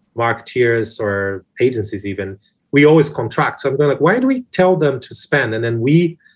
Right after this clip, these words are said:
at the first sign of difficulty, we cut budgets, we cut personnel, like, we, we just do the opposite. So instinctively, to me, it doesn't make any sense.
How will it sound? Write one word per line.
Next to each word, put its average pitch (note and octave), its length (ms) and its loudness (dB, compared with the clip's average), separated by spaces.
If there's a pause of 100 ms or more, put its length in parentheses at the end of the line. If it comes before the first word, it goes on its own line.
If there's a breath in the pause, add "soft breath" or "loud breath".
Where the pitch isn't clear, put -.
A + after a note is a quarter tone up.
(120)
at B2 100 -2
the C3+ 60 6
first G3 360 4
sign F3 160 4
of C3+ 100 2
difficulty, A#2 580 0
we G#2+ 100 2
cut - 340 -4
budgets, A#2 720 -2 (360 loud breath)
we - 180 0
cut - 300 0
personnel, A#2 960 0
like, A2 180 0
we, B2+ 180 4
we C3 140 0
just D#3 260 2
do D3 80 6
the B2 140 2
opposite. G#2+ 380 0
So C3+ 180 0 (380 loud breath)
instinctively, F3 680 4
to C3 120 -8
me, C#3 80 2
it B2+ 60 -2
doesn't B2+ 180 2
make B2 240 -4
any B2+ 220 2
sense. G#2+ 520 -6